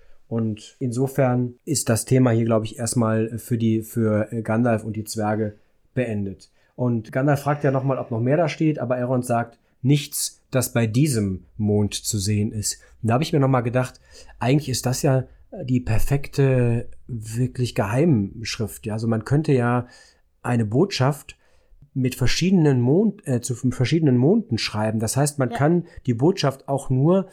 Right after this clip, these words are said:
Speaker 1: über mehrere Monate oder Monde entziffern, indem man immer wieder die richtige Mondphase eben nutzt. Und wenn man's dann noch nicht chronologisch schreibt, sondern durcheinander versetzt, muss man die Botschaft richtig zusammensetzen.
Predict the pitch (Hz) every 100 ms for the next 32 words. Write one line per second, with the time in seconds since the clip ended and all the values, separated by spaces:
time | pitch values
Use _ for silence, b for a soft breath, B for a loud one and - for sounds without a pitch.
0 | B B - 127 120 120 123 156 156 151
1 | 131 127 123 123 B B - 110 110 123
2 | 175 160 156 165 160 127 110 107 117 170
3 | 180 123 127 170 - - 117 117 - 208
4 | - 92 101 113 131 131 120 143 170 143
5 | 147 135 123 143 143 131 123 165 247 -
6 | 107 98 101 104 107 104 98 B B B
7 | 117 113 - 117 123 139 131 - 139 139
8 | 113 131 - - 131 117 139 202 139 -
9 | 113 113 - 117 110 107 104 113 113 127
10 | 113 113 104 175 - - b b 131 127
11 | 127 117 120 113 139 139 113 147 143 151
12 | - 135 147 113 90 80 - - 104